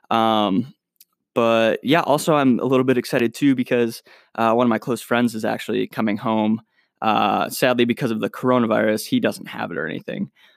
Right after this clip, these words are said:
Um, but he's gonna be home for, like, two weeks, and I'm super pumped, um, to, to get to spend some more time with him. So,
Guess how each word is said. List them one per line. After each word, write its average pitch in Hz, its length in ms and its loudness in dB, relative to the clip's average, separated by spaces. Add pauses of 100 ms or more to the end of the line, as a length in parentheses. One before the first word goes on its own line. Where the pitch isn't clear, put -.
(160)
Um, 104 460 -2 (560)
but 110 540 0 (160)
he's 127 180 -8
gonna 131 100 4
be 117 80 2
home 120 180 0
for, 123 80 0
like, 113 180 -2
two 120 180 0
weeks, 113 240 0
and 107 80 -4
I'm 104 60 -4
super 117 320 -4
pumped, 113 440 -2 (100)
um, 76 640 -6 (600)
to, 117 340 -2
to - 160 -10
get 117 180 0
to - 80 -12
spend 110 260 -4
some - 100 -6
more 110 120 0
time 127 200 -2
with 143 140 -4
him. - 180 -8
So, 123 400 -2